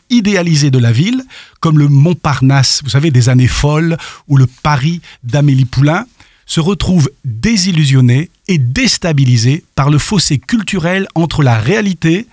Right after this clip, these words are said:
et l'image qu'on s'en fait à l'étranger, notamment au Japon. » Alors, si j'avais le temps, <laughs> je me tiendrais à la sortie de l'aéroport Charles de Gaulle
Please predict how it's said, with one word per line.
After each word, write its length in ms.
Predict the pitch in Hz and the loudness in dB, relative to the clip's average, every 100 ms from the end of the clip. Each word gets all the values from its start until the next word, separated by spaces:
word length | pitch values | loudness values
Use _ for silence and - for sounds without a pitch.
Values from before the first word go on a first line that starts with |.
| - - _ _ | -20 -20 _ _
et 100 | 214 | -2
l'image 460 | 202 170 151 170 - | 2 2 2 -2 -2
qu'on 160 | 160 | -2
s'en 180 | - 147 | 0 -2
fait 260 | - 165 - | -2 -4 -2
à 100 | 156 | 0
l'étranger, 480 | 147 - 123 107 107 - | 0 0 0 0 -4 -2
notamment 320 | 135 135 147 | 0 2 0
au 80 | 147 | 0
Japon. » 300 | 110 - - _ - - - | -2 -4 -8 _ -20 -20 -8
Alors, 160 | 135 - - | -4 -4 -4
si 200 | - 196 | -2 0
j'avais 220 | 202 165 | 0 -2
le 80 | 143 | -4
temps, 340 | - 139 214 _ _ _ | -2 -2 -4 _ _ _
<laughs> 400 | - - _ _ | -12 -12 _ _
je 120 | 117 | -2
me 120 | 127 143 | 0 0
tiendrais 380 | - 185 147 | 0 0 2
à 20 | 135 | 2
la 120 | 117 | 2
sortie 540 | - 196 - - 180 | 0 -6 -8 -4 -2
de 120 | 135 | 2
l'aéroport 640 | 123 170 170 156 - 120 117 | 2 2 0 -2 0 -4 -2
Charles 300 | - 208 202 | -4 -2 -2
de 80 | 156 | 0
Gaulle 360 | 113 107 117 | 0 0 -2